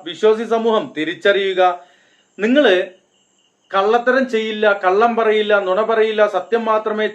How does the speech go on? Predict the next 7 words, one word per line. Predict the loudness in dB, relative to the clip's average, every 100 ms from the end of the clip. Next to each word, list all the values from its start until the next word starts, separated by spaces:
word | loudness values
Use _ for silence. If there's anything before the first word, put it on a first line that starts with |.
| -10 -4
പറയുകയുള്ളൂ, | 0 0 0 0 0 0
ചെയ്യുകയുള്ളൂ | 0 0 0 2 2 4 4
എന്ന് | 4 0
പറഞ്ഞു | 0 0 -2
നടക്കുന്ന | -4 -4 -2 -2 -4 -8 _ -8
നിങ്ങളുടെ | -4 0 2 2 2 0 -8
ഈ | -6 -6